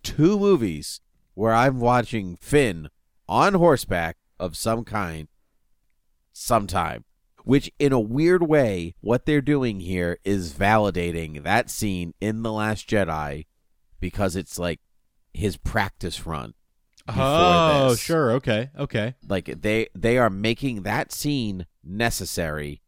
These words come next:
Speaker 1: at this moment. But there's, I wanna actually, it looks weird and dumb and throwaway that they, like, these are our organic beasts and riders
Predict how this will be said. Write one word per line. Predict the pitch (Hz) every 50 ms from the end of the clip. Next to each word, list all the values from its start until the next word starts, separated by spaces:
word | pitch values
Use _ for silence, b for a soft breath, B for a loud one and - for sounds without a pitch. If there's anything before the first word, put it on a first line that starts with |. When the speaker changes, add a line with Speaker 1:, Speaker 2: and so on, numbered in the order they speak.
| _ -
Speaker 1:
at | 92 95 95 - -
this | 90 85 - -
moment. | 90 85 82 71 67 64 58 _ _ _ _ _ _ _ - -
But | 113 117 - -
there's, | - 120 123 120 120 - - - _ _ _ _ _ _ _ _ _ _ _ _ _ _ _ _ _ -
I | 104
wanna | 117 139 139 131 - -
actually, | 113 113 - - 107 95 - _ _ -
it | 123 127 -
looks | 120 139 165 175 - -
weird | 101 107 117 123 147 151
and | 113 - 95 101 95 - _ -
dumb | 85 98 101 107 123
and | - 92 101
throwaway | 87 95 95 98 101 107 113 117 123
that | 117 104 92 -
they, | - 87 82 - -
like, | - 90 85 87 -
these | 95 92 87 85
are | 90 85
our | 82 82 80 - _ _ _ -
organic | 95 92 82 76 90 90 87 85 82 76 -
beasts | - 87 90 92 92 - - - - -
and | - 82 80 78 78
riders | 82 80 85 92 90 101 110 113 104